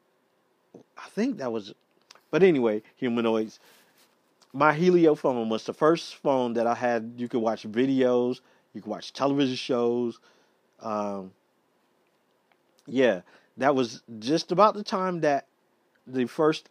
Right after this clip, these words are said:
iPhone came out. Well, I think that first iPhone been out for a minute, and then they had the iPod Touch, first generation.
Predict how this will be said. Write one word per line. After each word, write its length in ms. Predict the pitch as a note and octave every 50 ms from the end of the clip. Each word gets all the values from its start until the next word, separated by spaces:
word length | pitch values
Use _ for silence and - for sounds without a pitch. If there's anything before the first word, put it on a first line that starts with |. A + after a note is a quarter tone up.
| -
iPhone 580 | C3+ C#3+ C#3+ D3 D3 - - A2+ G#2+ G#2 G2+ F#2+
came 300 | - A2 G2+ F#2+ F#2 F2+
out. 200 | E2 D#2+ - - _ _ _ _ _ _ _ _ _ _ _ _ _ _ _ _ _ _ _ _ _ _ _ _ _ _ _ _ _ _ _ _ -
Well, 160 | C3 C3 C3+
I 40 | D#3
think 220 | - F#3 F3 E3+
that 140 | D#3 C3+ -
first 260 | - D#3+ D3+ D#3 -
iPhone 400 | C#3+ C#3 D3 - D#3 C3 B2 A#2
been 160 | A#2 A#2+ B2
out 160 | B2+ B2+ B2+
for 180 | - D3+ C3+ B2+
a 40 | B2+
minute, 320 | B2 B2 B2 B2 B2+ - _ _ _ _ _ _ _ _ _ _
and 160 | - A#2+ G#2+
then 160 | A#2 B2+ B2+ B2
they 100 | B2 B2
had 160 | C3+ C3 A2
the 60 | A2+
iPod 540 | - B2 B2 A#2+ B2 - C3+ B2 A2 G#2+ -
Touch, 500 | - - C3 C3 - - - - - - _ _ _ _ _ _ _ _ _ _ _ _ _ _ _ _ _ _ _ _ _ _ _ _ _ _ _
first 380 | _ - - C3 B2 B2+ C3 A#2
generation. 680 | B2 C3+ C3 C3+ B2+ C3 C3 C3 - - C3 B2 C#3+